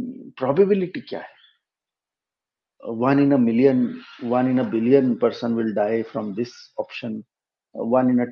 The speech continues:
trillion person will die from that option, लेकिन हम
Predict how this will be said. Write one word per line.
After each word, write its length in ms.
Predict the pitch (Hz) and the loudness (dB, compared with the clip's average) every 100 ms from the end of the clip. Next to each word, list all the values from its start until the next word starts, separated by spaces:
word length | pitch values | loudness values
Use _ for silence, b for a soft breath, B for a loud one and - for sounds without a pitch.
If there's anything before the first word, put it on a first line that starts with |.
| 120 | -2
trillion 400 | 120 123 135 127 | 0 2 2 0
person 440 | - 107 - 113 | -4 -4 -4 -4
will 200 | 110 107 | -4 -2
die 200 | 107 104 | -2 -2
from 260 | 110 113 98 | -4 -10 -8
that 180 | 101 107 | -10 -8
option, 340 | 107 - 113 107 | -10 -8 -10 -8
लेकिन 220 | 113 120 | -6 -2
हम 180 | 120 | -2